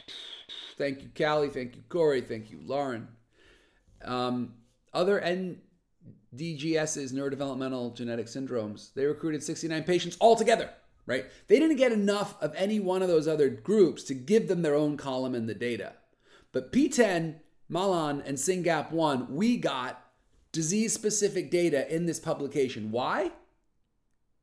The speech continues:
Because we recruited more patients.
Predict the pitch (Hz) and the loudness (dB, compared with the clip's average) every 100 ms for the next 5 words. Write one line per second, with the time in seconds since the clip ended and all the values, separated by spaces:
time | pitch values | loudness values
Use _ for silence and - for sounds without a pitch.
0 | _ _ _ _ _ _ 170 175 185 190 | _ _ _ _ _ _ -4 4 4 6
1 | 170 170 214 226 214 196 170 - 131 113 | 0 0 0 2 2 4 4 4 0 0
2 | - - - | -12 -16 -20